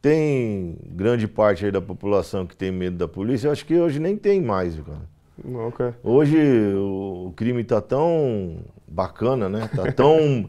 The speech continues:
Speaker 1: <laughs> é tão moral falar que é va-, que é vagabundo, que não, que não, é nós que tá, né? É nós que é. Assim, é tão, é divulgado tanto assim na cabeça dessa meninada que eles não.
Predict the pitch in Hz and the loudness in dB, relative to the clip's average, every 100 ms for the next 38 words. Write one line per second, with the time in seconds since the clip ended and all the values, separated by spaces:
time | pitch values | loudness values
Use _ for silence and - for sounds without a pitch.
0 | - - - - 170 175 160 123 127 123 | -10 -6 -2 4 4 8 8 10 10 8
1 | - 113 107 101 107 98 101 85 104 95 | 6 6 6 6 2 2 2 0 -2 0
2 | 104 98 80 92 107 87 95 92 87 - | 2 2 0 -2 -4 -4 -8 -6 -8 -12
3 | _ _ _ _ 85 80 82 87 87 85 | _ _ _ _ -10 -8 -6 -4 -2 0
4 | 101 104 - 92 - 110 131 123 127 135 | 0 0 -2 -6 0 2 4 4 0 -4
5 | 104 95 82 95 101 - 92 95 98 98 | -10 -14 -8 -4 -4 -4 0 2 2 -2
6 | - _ - _ - 98 - 127 113 - | -12 _ -20 _ -6 -4 0 2 2 2
7 | 151 180 160 131 110 95 95 92 117 131 | 4 4 4 4 2 0 -2 0 2 6
8 | 127 135 117 - 170 160 107 120 107 107 | 6 6 4 6 6 4 -2 -4 -2 -2
9 | 104 104 101 95 90 98 95 92 117 151 | 0 -2 -2 -6 -6 -10 -8 -6 -4 -2
10 | 85 - _ _ _ _ _ - 175 214 | -4 -8 _ _ _ _ _ -4 2 2
11 | 196 233 240 214 | 2 -2 -4 -6